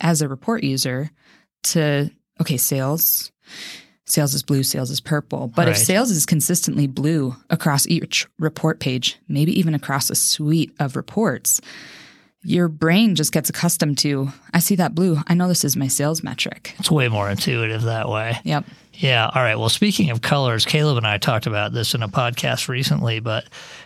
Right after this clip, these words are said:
Speaker 2: we were saying, um, avoid using s-, common K P I colors, usually red, yellow, green. Avoid using those colors as sort of general colors on a report.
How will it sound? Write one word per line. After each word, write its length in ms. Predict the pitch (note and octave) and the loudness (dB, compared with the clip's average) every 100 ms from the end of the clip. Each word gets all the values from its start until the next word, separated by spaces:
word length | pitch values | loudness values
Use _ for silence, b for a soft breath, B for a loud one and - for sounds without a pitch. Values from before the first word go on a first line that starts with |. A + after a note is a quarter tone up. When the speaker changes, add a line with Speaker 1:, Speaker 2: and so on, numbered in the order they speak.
| _ | _
Speaker 2:
we 260 | C#3+ C#3+ D3+ | 2 4 4
were 220 | C#3 A#2+ | 2 2
saying, 680 | - C#3 B2+ B2 A#2 A2+ A#2+ | 2 2 2 4 2 0 -2
um, 420 | A#2 G#2+ G#2 G#2 | 0 0 -2 -2
avoid 580 | D3+ B2+ B2 C#3 C#3 B2+ | 0 2 2 2 0 2
using 580 | C3 C#3 A#2+ A#2 A2+ G#2+ - - _ - | 2 2 2 2 -2 -8 -12 -20 _ -8
s-, 160 | - - | -8 0
common 360 | - C3 B2+ G#2+ | 2 2 2 0
K 220 | - A#2+ | 0 0
P 180 | C#3 G#2 | 0 2
I 160 | A2 | 0
colors, 520 | B2 D3 D#3 F3+ - - | 2 0 0 0 -4 -4
usually 420 | D#3+ C3 A#2 A2 | -2 0 2 -2
red, 440 | G#2+ A2 A2+ A2+ A2+ | -4 -2 -2 -2 -4
yellow, 300 | A2 A2 A#2+ | -4 -6 -6
green. 580 | A#2 A2 D3 D#3 E3+ - B B B B _ | -8 -6 -2 2 0 -2 B B B B _
Avoid 400 | - C3+ D3 C#3 | 0 2 4 4
using 300 | C3+ C#3+ B2+ | 4 4 2
those 240 | A2+ A#2+ C#3+ | 2 2 2
colors 500 | - D#3+ D#3+ F3 - | 2 2 2 2 2
as 220 | B2 A#2 | 0 0
sort 240 | - B2 | 0 0
of 120 | G#2 A2+ | -2 -4
general 500 | - A#2 B2+ D3 D#3 | -2 0 2 0 0
colors 400 | D#3 D3 D3+ D3 | 0 2 2 4
on 120 | C#3 | 2
a 40 | |
report. 560 | C3 A#2+ C#3 D3 G3 | 2 0 -2 0 -2